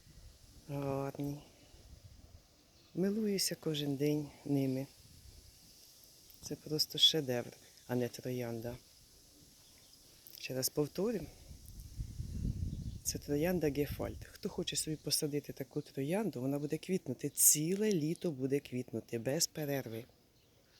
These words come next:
Як-, якщо інші троянди відцвіли і все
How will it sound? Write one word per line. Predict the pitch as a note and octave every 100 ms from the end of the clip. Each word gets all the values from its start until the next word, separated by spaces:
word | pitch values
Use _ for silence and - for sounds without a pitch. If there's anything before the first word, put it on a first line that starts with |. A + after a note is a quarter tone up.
| _ _ - _ _ - - - -
Як-, | D3 D3 -
якщо | D3+ - E3+
інші | D3 -
троянди | - D3+ D3 C3 C#3
відцвіли | C#3+ - C#3+ C#3+ C#3+ -
і | C3
все | - C#4